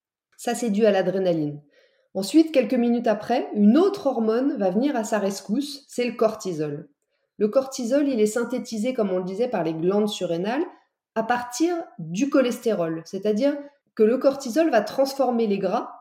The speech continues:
en sucre pour appuyer, pour soutenir l'action de l'adrénaline. Ensuite, enfin, je dirais, quand la situation va redevenir normale, il y a un retour au calme pour notre organisme. Mais c'est pas fini pour le cortisol. À ce moment-là, savez-vous ce qu'il fait ?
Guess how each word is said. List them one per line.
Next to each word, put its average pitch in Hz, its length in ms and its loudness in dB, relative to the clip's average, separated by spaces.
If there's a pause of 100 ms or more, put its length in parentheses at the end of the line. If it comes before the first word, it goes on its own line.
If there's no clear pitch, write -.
en 240 100 4
sucre - 640 0
pour 214 300 -2
appuyer, 277 520 0
pour 220 200 -4
soutenir 277 560 0
l'action 233 560 -2
de 196 120 0
l'adrénaline. 175 720 -2 (1120)
Ensuite, 214 540 2
enfin, 208 480 2
je 247 60 0
dirais, 202 400 4
quand 226 260 0
la 196 160 2
situation 226 500 0
va 208 120 2
redevenir 226 480 2
normale, 196 560 2 (160)
il 185 60 -2
y - 20 0
a 196 80 0
un 196 40 0
retour 285 340 2
au 233 100 4
calme 269 320 0
pour 233 100 4
notre 202 240 2
organisme. 175 640 -2 (880)
Mais 226 60 4
c'est 277 140 0
pas 285 120 2
fini 294 240 6
pour 269 160 6
le 226 100 8
cortisol. 202 600 0
À 214 100 0
ce 208 120 -10
moment-là, 240 280 2
savez-vous 269 340 0
ce 294 100 -4
qu'il 247 140 0
fait ? - 380 -2